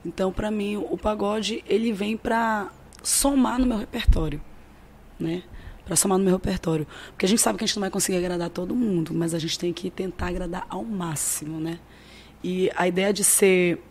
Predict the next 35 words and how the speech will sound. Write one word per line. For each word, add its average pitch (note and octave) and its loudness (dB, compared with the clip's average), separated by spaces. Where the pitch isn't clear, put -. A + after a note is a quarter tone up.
tentar F#3 2
ser F3 0
eclética, F3 -2
digamos D#3 -4
assim, F3 -4
é F#3+ 0
essa. - -2
A E3 -4
minha E3 2
ideia F3 -2
é - -2
essa, D#3+ -4
sempre - 0
foi G#3+ -4
essa. C#3+ -8
E A3+ 2
eu A3+ 4
acredito G#3+ 0
muito, G3+ -4
agora F#3 4
eu F3+ -8
vou F3+ -4
te - -4
falar F3+ -4
como F#3+ -4
profissional, F3+ 0
né? D#3 0
Esquecendo E3+ -2
a, D#3+ -8
um D3+ -8
pouco D#3+ -8
a E3 -6
artista, - -8
digamos D3+ -6
assim. D3+ -2